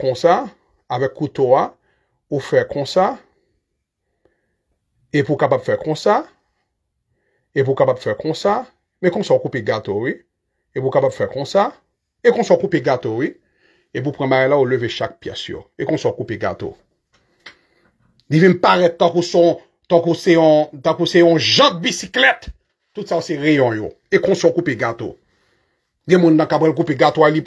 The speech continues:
li bay koupe gato a konsa, epi l f on gwo bagay konsa, ki koze sa a, e pa konsa w koupe gato. Ou separe li, dabò ou kapab f on kwa. Ou wè, epi jan w wè m di w la? Krap reyon bisiklèt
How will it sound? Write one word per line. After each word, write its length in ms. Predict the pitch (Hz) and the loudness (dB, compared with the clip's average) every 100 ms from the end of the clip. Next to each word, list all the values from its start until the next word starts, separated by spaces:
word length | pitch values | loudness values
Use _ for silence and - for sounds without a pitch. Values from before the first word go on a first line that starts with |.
| 165 | -4
li 140 | 151 - - | -6 -8 -6
bay 140 | 160 160 | -4 -4
koupe 240 | 170 156 | -4 0
gato 300 | 156 143 143 | 2 2 4
a 60 | 131 139 | 2 2
konsa, 320 | 139 131 120 | 0 0 0
epi 160 | 143 147 | -4 -4
l 60 | |
f 80 | - | -6
on 120 | 147 123 | -8 -6
gwo 200 | 120 139 | -2 0
bagay 280 | 131 123 117 | 2 2 0
konsa, 380 | 127 113 110 - _ _ _ _ | -4 -4 -4 -6 _ _ _ _
ki 120 | - 196 | -6 0
koze 280 | 196 120 123 | 2 2 -4
sa 240 | 113 87 | -6 -8
a, 40 | - - | -10 -4
e 80 | |
pa 120 | 147 135 | -4 -2
konsa 220 | 131 160 | -2 -2
w 80 | 165 | -2
koupe 180 | 160 101 | -6 -6
gato. 380 | 104 - 107 69 60 69 _ _ _ _ - | -8 -8 -10 -12 -14 -20 _ _ _ _ -12
Ou 80 | 110 | -6
separe 480 | - 135 135 127 117 | -4 -2 0 0 -2
li, 100 | 110 101 | -4 -6
dabò 320 | 101 110 156 175 - | -4 0 4 4 2
ou 100 | - | 0
kapab 240 | - 123 117 | -2 -6 -8
f 140 | - | -10
on 80 | 120 - | -12 -10
kwa. 320 | - 170 120 127 208 - _ _ | -2 0 0 -2 -4 -8 _ _
Ou 100 | 120 | -8
wè, 140 | 123 202 - _ _ _ _ _ _ - | -2 -2 -4 _ _ _ _ _ _ -12
epi 240 | 117 123 | -10 -8
jan 160 | 113 131 | -2 -2
w 60 | 117 | -2
wè 20 | |
m 20 | 107 | -4
di 80 | |
w 120 | 95 78 | -8 -10
la? 100 | - - | -12 -8
Krap 380 | 127 131 147 - _ _ _ - | 0 0 0 -8 _ _ _ -12
reyon 260 | 120 135 127 | -6 -4 -6
bisiklèt 600 | 120 - - 113 101 - | -8 -10 -6 -4 -4 -6